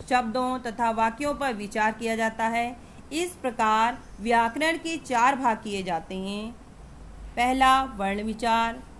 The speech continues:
दूसरा शब्द विचार, तीसरा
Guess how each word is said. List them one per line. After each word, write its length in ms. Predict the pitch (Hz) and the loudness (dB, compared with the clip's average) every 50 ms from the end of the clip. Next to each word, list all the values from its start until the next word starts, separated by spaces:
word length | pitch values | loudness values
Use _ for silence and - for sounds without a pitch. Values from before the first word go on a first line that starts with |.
| - - 185 | -16 -10 -8
दूसरा 500 | 233 254 262 247 - 262 254 247 247 247 | -6 -6 -6 -4 0 2 2 4 2 0
शब्द 320 | 240 - 214 196 185 180 - | -2 -4 -6 -6 -6 -6 -6
विचार, 640 | 214 220 214 208 - 233 220 220 220 220 214 214 - - - - - - | -6 -6 -6 -4 0 0 2 2 2 0 -2 -4 -10 -16 -18 -18 -12 -8
तीसरा 540 | 240 254 269 262 - - 254 247 240 240 | -4 -4 -4 -4 0 2 4 4 6 4